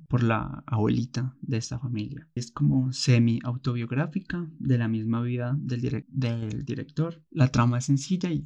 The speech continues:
sigue pues a una familia de inmigrantes surcoreanos que intentan triunfar y hacerse una vida más digna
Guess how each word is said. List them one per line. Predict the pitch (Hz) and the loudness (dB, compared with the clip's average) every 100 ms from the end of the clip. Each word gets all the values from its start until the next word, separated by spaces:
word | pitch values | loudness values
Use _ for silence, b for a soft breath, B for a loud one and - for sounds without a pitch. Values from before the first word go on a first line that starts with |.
| - _ | -8 _
sigue | - 120 123 | 2 4 2
pues | 151 143 | 2 2
a | |
una | 117 117 | 2 2
familia | 139 127 117 131 120 | 4 4 4 0 2
de | |
inmigrantes | 131 131 120 110 127 | 4 4 2 -4 -2
surcoreanos | 131 131 117 123 147 160 156 | -2 -2 -2 2 2 2 -6
que | - | -2
intentan | 123 127 123 120 127 147 113 120 - _ - | 0 0 -2 -4 -2 -2 -2 -4 -8 _ 4
triunfar | 127 117 - 117 107 113 | 4 4 2 2 2 0
y | |
hacerse | 120 - 147 131 117 | -2 0 0 2 2
una | 113 113 | 4 4
vida | 117 117 113 | 2 0 0
más | 113 110 | -2 -4
digna | 123 117 113 113 | -2 0 0 -2